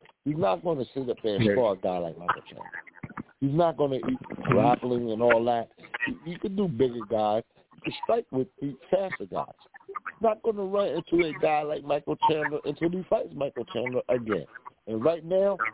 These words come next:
Speaker 1: I do
Speaker 2: Mm-hmm.
Speaker 1: not pick Conor McGregor to beat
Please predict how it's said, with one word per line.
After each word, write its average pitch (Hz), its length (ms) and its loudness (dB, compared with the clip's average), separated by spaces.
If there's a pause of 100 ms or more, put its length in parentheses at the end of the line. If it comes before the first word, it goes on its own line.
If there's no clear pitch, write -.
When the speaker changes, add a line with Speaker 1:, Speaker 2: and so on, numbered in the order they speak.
(240)
Speaker 1:
I 127 160 2
do 107 60 6
Speaker 2:
Mm-hmm. 139 200 -2
Speaker 1:
not 117 220 -2
pick 139 180 -4
Conor 123 420 2
McGregor 113 600 -2
to 98 100 -8
beat 113 280 -6